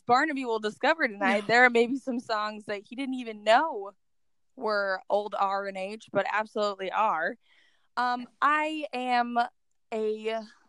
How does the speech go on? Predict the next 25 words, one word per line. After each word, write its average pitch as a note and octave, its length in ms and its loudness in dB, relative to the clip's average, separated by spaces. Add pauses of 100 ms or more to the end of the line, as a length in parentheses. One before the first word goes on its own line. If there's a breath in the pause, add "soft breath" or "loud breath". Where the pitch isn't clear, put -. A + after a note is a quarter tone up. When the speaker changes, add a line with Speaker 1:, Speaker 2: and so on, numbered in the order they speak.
(160 soft breath)
Speaker 1:
well, G#3 300 2
an G#3+ 120 -6
aspiring G3+ 760 -10 (100)
actor, G3+ 720 -6
I G3+ 100 -4
suppose. G3+ 720 -8
I've G#3+ 200 -14
been F#3 160 -4
in G3+ 240 -16 (180)
a G#3 80 -14
bunch - 300 -18
of G3 40 -18
musicals. A3+ 580 -2
I've G#3 140 4
been G3+ 160 8
in G3 180 -12 (300 soft breath)
cabarets A3 720 0
with G#3 140 -10
the G#3+ 80 -4
lovely G#3+ 400 -2
Jasmine, G#3+ 580 -4
and G#3 100 -12
we've G#3 280 -16 (160)
both D4+ 240 2 (320)
sung F#3+ 520 -2